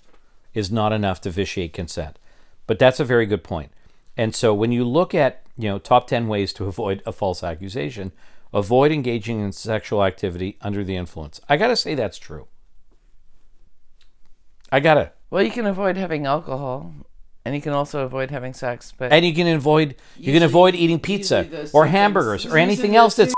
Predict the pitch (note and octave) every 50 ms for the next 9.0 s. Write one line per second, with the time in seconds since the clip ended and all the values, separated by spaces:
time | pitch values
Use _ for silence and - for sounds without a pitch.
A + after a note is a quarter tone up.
0 | - - - - D3 C3 B2 C#3+ C#3 C#3+ D3+ D3 - - C3 G#2 F#2 F#2+ F#2 F2
1 | A2 A2+ B2 D#3 E3+ F3+ C#4 - - - - - - - - - - D#3+ E3+ E3+
2 | E3+ F#3+ G3 A3+ A3 G#3+ E3+ F#3 A3 A#3+ A#3+ G3 G3 G#3 G#3 G#3 G3+ F3+ - -
3 | G#3+ A#3+ B3+ G3 F#2+ - - - - - _ - - - - - C3 C3 C#3+ F3
4 | F3+ F3 D#3+ F3 F#3 E3 C#3+ F3+ F#3+ G#3+ G#3 D3+ F3 D#3+ - - B5 - - B5
5 | - C3 D3+ D#3+ D3+ D#3 C#3+ D3+ F3 G#3 G#3+ D3 A#2+ F#2 D#2 - - - - -
6 | - - - - - _ - - - - - _ - - - - C#3 C#3 D3 -
7 | - E3+ E3 D#3 D3+ D3+ - D3 C3+ - - C#3+ C#3+ C#3+ D3+ D#3+ D#3+ D#3+ E3+ F#3
8 | G#3 G3+ D#3+ D3 C3+ A#2 G#2 G#2 A2 A2+ - - - _ - - - B2+ A#2+